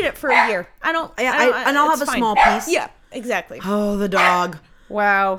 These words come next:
Speaker 2: Is that our sign? It might
Speaker 1: It
Speaker 2: be.
Speaker 1: might be. But I have to say a funny story first.
Speaker 2: Okay, let's hit it.
Speaker 1: Okay, wait. Two things. One, sometimes people make the gravy from, like, the juices of the
Speaker 2: Mm-hmm,
Speaker 1: turkey, and
Speaker 2: mm-hmm.
Speaker 1: it's not. They don't salt that shit.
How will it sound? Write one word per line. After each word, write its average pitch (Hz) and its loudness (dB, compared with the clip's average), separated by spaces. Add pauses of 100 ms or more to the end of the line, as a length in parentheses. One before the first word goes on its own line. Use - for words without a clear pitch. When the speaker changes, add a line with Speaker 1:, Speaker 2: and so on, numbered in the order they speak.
Speaker 2:
Is 202 -2
that 202 2
our 196 4
sign? 208 -4 (1080)
It 202 -10
might 196 -4
Speaker 1:
It 240 0
Speaker 2:
be. 185 -2
Speaker 1:
might 175 -2
be. 202 -4 (120)
But 247 -2
I 254 2
have 262 -4
to 311 -4
say 240 -2
a 208 2
funny 196 -6
story 180 -8
first. - -10
Speaker 2:
Okay, 190 -4
let's 190 -6
hit 180 -6
it. 185 -10
Speaker 1:
Okay, 233 -2
wait. 190 -8
Two 269 -6
things. 196 -2
One, 214 -6 (220)
sometimes 262 -6
people 233 -6
make 208 -8
the 226 -12
gravy 190 -8
from, 185 -12
like, 175 -12
the 190 -12
juices 185 -12
of 202 -10
the 202 -4
Speaker 2:
Mm-hmm, 196 -6 (240)
Speaker 1:
turkey, 240 -8
and 202 -4
Speaker 2:
mm-hmm. 185 -4 (160)
Speaker 1:
it's 240 -12
not. 185 -4 (220)
They 190 -6
don't 185 -6
salt - -10
that 240 -6
shit. - -8